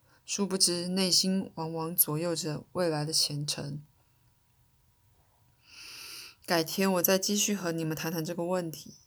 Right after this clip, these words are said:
此时此刻，地球和气压陷入危机，首要任务就是拯救你们的星球。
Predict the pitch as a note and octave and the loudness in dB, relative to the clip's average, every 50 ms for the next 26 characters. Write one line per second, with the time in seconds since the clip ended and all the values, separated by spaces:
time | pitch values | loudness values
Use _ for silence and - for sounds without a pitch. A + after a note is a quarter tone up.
0 | _ _ _ _ _ _ - - - E3 D#3+ - - E3 D#3+ - - - D3+ D3 | _ _ _ _ _ _ 2 4 4 4 2 0 0 4 6 4 4 4 0 -8
1 | - - - E3 E3 F#3 G3 - _ _ _ _ _ _ _ _ - F3 E3+ D#3+ | -10 -8 -8 -8 -8 -8 -12 -14 _ _ _ _ _ _ _ _ -6 -4 0 0
2 | - E3+ D#3 D#3 D#3+ - - - F#3 F3+ F3 E3+ F3 F3+ F3+ - - F#3 F3 E3+ | 0 0 0 0 2 2 2 2 2 0 -2 -2 -2 -4 -4 -4 -4 -4 -6 -6
3 | E3+ E3+ D#3+ D#3 D#3 D3+ D3+ - - D#3+ E3+ E3+ F#3+ G3 - _ _ _ - - | -8 -8 -6 -6 -8 -4 -2 -2 -2 -2 -2 -6 -8 -8 -10 _ _ _ -20 -20
4 | - - _ - - D#3+ E3 E3 E3+ F#3 G3 G3 F#3+ F#3+ G3 G3 F#3+ F3+ - - | -20 -6 _ 2 2 4 4 4 4 6 4 4 4 4 4 4 4 2 0 -2
5 | - F3+ F3 - - E3+ E3 D#3 - - - - - - G3+ G3 F#3 E3+ D#3 D3+ | -2 4 4 4 4 4 0 -2 -2 -2 -2 -4 0 0 2 2 2 0 0 -2
6 | D3+ D#3 E3 - - F#3+ F#3+ F#3+ - - D#3 D3+ D3+ D#3 | -2 0 0 0 2 2 2 2 0 -2 -2 -4 -4 -6